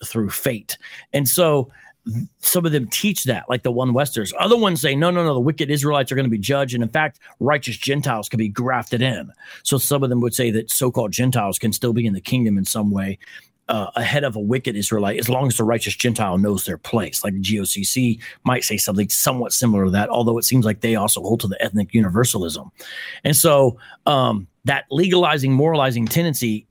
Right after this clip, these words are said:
it's different than in Christianity 'cause they don't even really mean saved in the same way. They just mean, like, you're partaking in a kingdom. And some of them have in that kingdom, as you mentioned prior, an idea of there will be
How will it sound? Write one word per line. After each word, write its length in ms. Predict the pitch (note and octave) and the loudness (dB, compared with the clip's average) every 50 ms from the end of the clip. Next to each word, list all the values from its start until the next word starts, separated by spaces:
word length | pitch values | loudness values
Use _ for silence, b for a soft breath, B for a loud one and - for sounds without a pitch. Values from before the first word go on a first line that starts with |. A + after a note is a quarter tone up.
| _ _ - | _ _ -6
it's 240 | C3 A#2+ - - - - B2 | -4 -4 -4 -8 -8 -6 -4
different 380 | A2+ D3+ E3+ - E3+ E3+ D#3 - _ _ - | -2 -2 -2 0 -2 -4 -4 -6 _ _ -4
than 180 | A#2+ B2 B2+ A#2 | -2 0 0 0
in 80 | A2 | 0
Christianity 580 | G#2 - C#3 C3 - B2+ C3+ D3 D3+ C#3 A#2+ A#2+ | -2 -2 -4 -4 -2 -2 -2 -2 0 0 -2 -2
'cause 220 | - B2 A2 G2 | -2 -2 -4 -2
they 160 | F#2+ G#2+ C3 | 0 0 0
don't 140 | B2+ C#3+ D3+ | 2 2 0
even 160 | D3+ C3+ B2+ | 0 0 0
really 180 | C3 B2+ A#2+ A#2+ | 0 0 0 2
mean 220 | A#2+ A2+ G#2+ F#2+ | 2 2 2 0
saved 580 | - - - - C3 B2+ C3 B2+ B2+ B2+ A#2+ G#2 | -2 -4 -4 -2 -2 -2 0 0 0 0 0 0
in 120 | A2 G#2 | 0 0
the 60 | G2+ G2+ | 0 0
same 380 | - - A2+ G#2 G#2 G2+ G2+ | -2 -2 -2 0 0 2 2
way. 340 | G#2 G#2 G2 F#2 F2+ F#2 F#2+ B B B B B B | 2 0 -2 -4 -6 -8 -10 B B B B B B
They 80 | C3 | -2
just 180 | C3+ B2+ A#2 - | 0 0 -2 -2
mean, 240 | C#3 C3+ C3 B2 A#2 | 0 2 2 2 2
like, 180 | G#2+ G2+ - | 0 -2 -2
you're 120 | - A#2 G#2+ | -4 -6 -4
partaking 520 | - - A#2+ - - C#3 C3+ - C3 C3 | -4 -6 -6 -4 -2 -4 -2 -2 0 0
in 120 | A#2+ G#2 | 0 0
a 40 | G2 | -2
kingdom. 600 | F#2 - - F3 F3+ E3+ C#3 A2 F2 D#2+ E2+ E2+ B B B B B B B | -4 -2 -2 0 0 0 0 0 -2 -4 -8 -10 B B B B B B B
And 200 | - D#3 D3+ D3 | -2 0 0 0
some 180 | - - G#3 G#3 | 2 2 2 2
of 80 | G3 D#3 | 2 0
them 180 | D3 C#3 C#3 | 0 0 0
have 260 | B2+ B2 B2+ A#2+ A2+ | 0 0 0 0 0
in 80 | A#2+ A#2+ | 0 0
that 120 | A2+ A2+ | 0 -2
kingdom, 400 | - - F#3 F3 C#3+ B2 A#2+ C3 | -2 -2 0 0 2 2 0 0
as 180 | - A#2+ A2 F#2+ | 0 -2 -2 0
you 80 | G#2+ G#2 | 0 2
mentioned 380 | G#2+ A2+ A2 A2+ A2 G2+ G2 | 2 2 0 0 -2 -4 -2
prior, 420 | - - C#3+ C#3+ C3+ A2 F#2+ F#2+ B B B B B B B B _ _ _ _ _ _ _ _ - | -2 -2 0 0 0 -2 -4 -6 B B B B B B B B _ _ _ _ _ _ _ _ -2
an 100 | C#3 C3+ | 0 0
idea 540 | C3 C3+ C#3 C3 A#2 A2+ D3+ E3 D#3+ D#3 D3+ | 0 0 -2 -2 -2 0 2 2 4 2 2
of 420 | - C3 C3 B2+ A#2+ A#2 G#2+ G2 A#2 | 0 0 0 2 2 0 0 0 0
there 160 | B2+ C3 C3 | 2 2 2
will 80 | B2+ | 2
be 400 | B2 B2+ B2 A#2 A2+ A2 A2+ - | 2 2 2 2 2 0 -2 -4